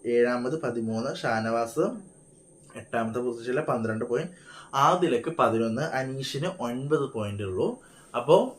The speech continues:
നമുക്ക് നോക്കാം ആര് വിജയിക്കുമെന്ന് അല്ലേ, ടിക്കറ്റ് ഫിനാലെ, ഡയറക്റ്റ് ഫിനാലയിലേക്ക് ആര് കയറും.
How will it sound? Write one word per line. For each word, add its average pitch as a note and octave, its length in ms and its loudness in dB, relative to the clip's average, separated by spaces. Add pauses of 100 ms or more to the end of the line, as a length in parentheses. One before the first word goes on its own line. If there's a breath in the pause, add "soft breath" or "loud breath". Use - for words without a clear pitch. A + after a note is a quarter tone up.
നമുക്ക് D#3+ 220 -2
നോക്കാം F#3+ 300 6
ആര് D#3 160 6
വിജയിക്കുമെന്ന് C#3 680 -2
അല്ലേ, A#2+ 240 2 (140)
ടിക്കറ്റ് A#2 240 -6
ഫിനാലെ, A#2 260 -6
ഡയറക്റ്റ് C3+ 520 2 (140)
ഫിനാലയിലേക്ക് C3 560 -2
ആര് A#2+ 340 -2
കയറും. A2 580 -4